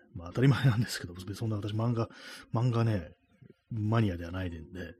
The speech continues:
うん、ね、わからなくて当たり前なんですけども、なんかね、こう、こんなにもたくさんの漫画があって、まあ、これだけのね、こう、書いてる人たちがいるんだって考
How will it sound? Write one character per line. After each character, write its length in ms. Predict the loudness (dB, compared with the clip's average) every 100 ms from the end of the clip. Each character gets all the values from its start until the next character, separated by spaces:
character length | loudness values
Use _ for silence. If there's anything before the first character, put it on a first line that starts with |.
| -12
う 40 | -10
ん、 300 | -6 -6 -6
ね、 100 | -8 -10
わ 100 | -10
か 140 | -6 -2
ら 80 | 0
な 120 | -2
く 60 | -6
て 120 | -8
当 40 |
た 100 | -2
り 80 | 0
前 160 | 2 2
な 100 | 0
ん 80 |
で 80 | -2
す 100 | -8
け 80 | -12
ど 80 | -14
も、 200 | -12 -16 -16 -16 -14 -16 -14 -2
な 80 | -2
ん 80 | -2
か 140 | -6
ね、 100 | -8
こ 220 | -10 -10
う、 40 | -6
こ 80 | -4
ん 100 | 2
な 80 |
に 60 | 2
も 80 | 2
た 100 | -4
く 60 |
さ 80 | -4
ん 100 | -2
の 80 | 0
漫 80 | -2
画 60 |
が 80 | -2
あ 20 |
っ 40 | -4
て、 120 | -4 -4 -4 -6
ま 140 | -6 -4
あ、 20 |
こ 160 | -2
れ 80 | 2
だ 120 | 4
け 100 | 4
の 260 | 4 2 -8 -10 -8
ね、 140 | -8
こ 160 | -8 -4
う、 20 |
書 140 | 0
い 60 | 0
て 100 | 0
る 60 | -6
人 120 | -8
た 120 | -10
ち 100 | -8
が 80 | -4
い 40 |
る 100 | -2
ん 60 | -2
だ 60 | -4
っ 20 |
て 80 |
考 80 | -12